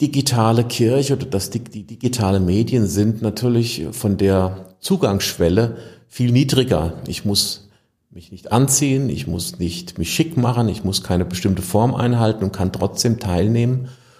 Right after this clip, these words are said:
Und ich glaube, dass wir über diesen Weg auch, äh, für viele den Zugang erleichtern, äh, ins Haus des Herrn zu kommen, das Wort Gottes zu hören oder wieder zu hören. Und das finde ich ganz großartig und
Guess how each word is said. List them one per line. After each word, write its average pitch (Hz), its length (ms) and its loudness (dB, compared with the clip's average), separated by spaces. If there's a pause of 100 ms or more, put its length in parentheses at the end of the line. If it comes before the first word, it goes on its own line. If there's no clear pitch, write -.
(160)
Und 107 80 -12
ich 98 80 -8
glaube, 95 260 2
dass 113 200 2
wir 110 80 4
über 95 100 4
diesen 104 260 2
Weg 113 280 0
auch, 107 440 0 (440)
äh, - 40 -20 (840)
für - 180 -4
viele 127 640 2
den 110 360 -2
Zugang 127 560 0
erleichtern, 127 840 0 (480)
äh, 95 380 -2
ins 104 240 -2
Haus 95 200 2
des 95 200 0
Herrn 90 180 2
zu 87 160 -4
kommen, 151 460 -2
das - 200 -12
Wort 87 220 -4
Gottes 95 300 0
zu 90 160 0
hören 113 300 4
oder 117 420 2
wieder 127 320 0
zu 80 260 -4
hören. 87 440 -2 (420)
Und - 180 -20
das - 300 0
finde 113 340 2
ich - 400 -4 (320)
ganz 87 220 -2
großartig 98 800 0
und 95 340 -6